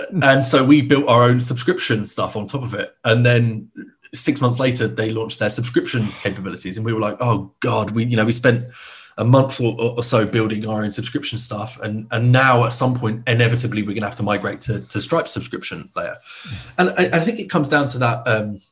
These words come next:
uh, the question of, yeah, is this core competency? Is this something that, that makes us unique? But also,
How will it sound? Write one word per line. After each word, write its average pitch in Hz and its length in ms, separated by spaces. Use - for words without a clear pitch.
uh, 123 260
the 131 120
question 120 360
of, 113 200
yeah, 117 140
is 131 140
this 165 120
core - 240
competency? 110 380
Is 101 80
this 123 120
something 117 220
that, 110 180
that 113 100
makes 107 220
us - 160
unique? 101 380
But 131 120
also, 156 440